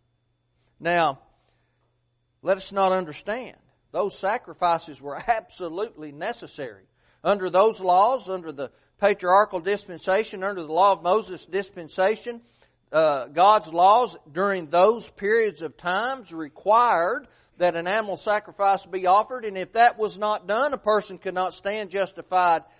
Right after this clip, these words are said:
in the sight of God. But just like Abraham, those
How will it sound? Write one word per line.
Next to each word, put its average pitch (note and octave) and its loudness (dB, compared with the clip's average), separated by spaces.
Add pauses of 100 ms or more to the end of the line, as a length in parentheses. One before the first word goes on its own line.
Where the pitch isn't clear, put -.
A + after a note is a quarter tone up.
(140)
in F3+ -6
the E3+ -8
sight F3+ 2
of C3+ -14
God. F3+ 0
But D3+ -10
just G#3+ -4
like A3+ 2
Abraham, G#3+ 0 (460)
those G#3 0